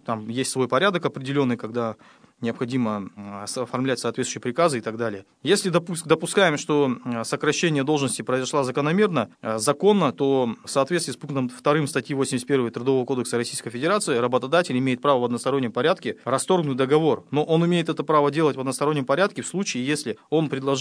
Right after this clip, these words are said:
вам вакантную должность, которая соответствует, э, той должности, которая есть сейчас. Но если этой должности нет, он может вам предложить нижестоящую должность и ниже, с, ниже, с, с ниже оплачиваемым, э, заработком,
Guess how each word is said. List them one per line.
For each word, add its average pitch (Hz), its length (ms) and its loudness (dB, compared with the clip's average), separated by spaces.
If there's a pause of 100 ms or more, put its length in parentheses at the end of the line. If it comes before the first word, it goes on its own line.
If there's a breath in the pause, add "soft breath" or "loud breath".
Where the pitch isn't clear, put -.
(120)
вам 135 180 0
вакантную 131 460 -2
должность, 196 340 2
которая 127 280 -4
соответствует, 123 720 -6
э, 107 180 -12
той 131 160 -2
должности, 117 320 -4
которая 113 340 -8
есть 117 140 -8
сейчас. 117 420 -6
Но 135 100 -2
если 175 240 0
этой 160 160 -2
должности 160 440 -2
нет, 240 240 2 (240 loud breath)
он 135 120 -2
может 175 240 -2
вам 160 140 2
предложить 156 400 -2
нижестоящую 165 680 2
должность 190 400 0
и 127 40 -4
ниже, 139 200 -4
с, - 180 -14
ниже, 143 240 -6
с, 135 260 -6
с 123 100 -8
ниже 151 380 0
оплачиваемым, 123 920 0
э, 113 340 -4
заработком, 113 640 0